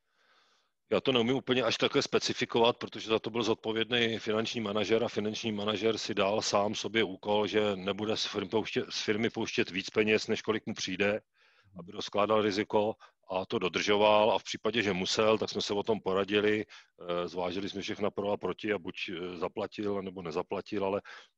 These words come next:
rozhodně jsme nedostávali, eh, rozhodně jsme nedostávali ani naše dodavatele do, eh, pod nějaký tlak. Já jsem si, eh, jako uvědomuju, že v tu dobu se osmdesát procent, eh, spolu, eh,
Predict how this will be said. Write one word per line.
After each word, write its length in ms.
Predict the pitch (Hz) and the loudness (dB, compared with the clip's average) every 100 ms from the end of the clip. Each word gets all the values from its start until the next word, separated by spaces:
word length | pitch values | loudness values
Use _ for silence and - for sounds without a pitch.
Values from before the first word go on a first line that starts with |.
| - | -14
rozhodně 360 | 92 92 92 | -4 -4 -4
jsme 180 | 95 113 | -4 -2
nedostávali, 760 | 98 95 - 101 101 101 98 87 | -2 -2 0 2 4 4 0 -4
eh, 300 | 95 90 92 | -10 -14 -14
rozhodně 320 | 90 95 98 | -4 -2 -2
jsme 180 | 95 107 | -4 -2
nedostávali 720 | 92 90 - 98 95 98 101 - - - | -2 -4 -6 -4 -4 -4 -6 -8 -20 -18
ani 120 | 87 | -6
naše 240 | 92 - 98 | -6 -4 -6
dodavatele 540 | 82 85 90 101 95 | -4 -2 -2 -4 -6
do, 80 | 92 | -8
eh, 420 | 92 80 90 85 - | -10 -14 -10 -10 -10
pod 80 | 92 | -8
nějaký 360 | 92 95 107 | -8 -6 -8
tlak. 260 | 95 90 90 - - - | -4 -6 -6 -12 -20 -10
Já 60 | 95 | -6
jsem 200 | 117 92 | -4 -4
si, 240 | - 110 | -2 -2
eh, 380 | 90 98 95 98 | -2 -12 -12 -10
jako 200 | - 117 | -6 -6
uvědomuju, 560 | 104 98 104 104 107 | -2 -2 -2 -2 -2
že 160 | 95 104 | -4 -8
v 80 | - - _ | -10 -20 _
tu 120 | 120 | -4
dobu 440 | 104 95 95 104 107 - - _ | 2 2 2 -2 -4 -10 -20 _
se 260 | - 98 101 | -6 -2 0
osmdesát 640 | 90 - 104 101 104 104 - | -2 -4 -4 0 2 2 0
procent, 520 | 101 - 104 101 - | -6 -2 -2 -4 -12
eh, 920 | _ _ _ 90 90 92 92 92 92 | _ _ _ -10 -8 -6 -4 -4 -4
spolu, 960 | 87 - - _ - 95 101 104 104 104 | -6 -8 -8 _ -4 -2 -2 -4 -4 -6
eh, 520 | 90 90 - 92 92 | -8 -16 -20 -8 -8